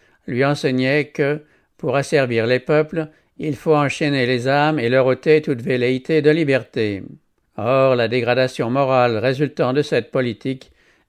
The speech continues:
était mille fois plus lamentable que les souffrances physiques. Privé du pur évangile, saturé de fanatisme, le peuple était plongé dans l'ignorance, la superstition et le vice, et par conséquent, il ne savait pas se gouverner.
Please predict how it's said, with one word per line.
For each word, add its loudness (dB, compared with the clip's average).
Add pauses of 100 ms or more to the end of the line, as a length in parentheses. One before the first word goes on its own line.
était 0
mille -2
fois 0
plus -4
lamentable 0 (300)
que -6
les 0
souffrances -4
physiques. -8 (220)
Privé 0
du -2
pur -2
évangile, -2 (300)
saturé 4
de 2
fanatisme, -2 (320)
le -6
peuple 2
était 0
plongé -2
dans 0
l'ignorance, -2
la -2
superstition -4
et 0
le 2
vice, -6 (420)
et -4
par -2
conséquent, -2
il -4
ne -2
savait -2
pas 0
se -6
gouverner. 0